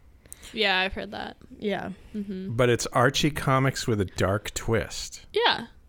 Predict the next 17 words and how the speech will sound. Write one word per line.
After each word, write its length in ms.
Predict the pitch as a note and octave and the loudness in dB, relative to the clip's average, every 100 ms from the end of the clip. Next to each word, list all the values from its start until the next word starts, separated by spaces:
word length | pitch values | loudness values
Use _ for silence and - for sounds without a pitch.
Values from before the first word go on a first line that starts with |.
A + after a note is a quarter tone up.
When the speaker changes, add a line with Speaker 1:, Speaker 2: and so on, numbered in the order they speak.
| _ | _
Speaker 1:
It's 180 | C4 B3 | 0 2
Speaker 3:
Okay. 140 | C4+ | 4
Speaker 1:
based 160 | G4+ G4 | 4 4
on 80 | B3+ | 2
Archie 260 | A3+ - | 2 0
comics, 480 | - D4+ E3+ G3+ - | -4 -2 -2 -4 -4
right? 180 | F#3+ G#3+ | -4 -2
That's 200 | G3+ - | -4 -4
the 80 | A3 | -4
characters 500 | G#3+ A3 - F3 E3+ | -2 -4 -4 -8 -6
are. 300 | D#3 G3 A3+ - - A#3 | -4 -4 -6 -16 -8 0
Speaker 2:
Yeah, 220 | A3 D#3+ | 2 2
the 100 | F#3 | -4
characters. 640 | F#3+ G3 - C#2 - - - | -8 -10 -10 -14 -12 -10 -10
Speaker 3:
That's, 340 | - - - - | -10 -10 -14 -10
that's 240 | A#2 - | -10 -8
weird. 360 | F2 E2 E2 | -6 -4 -4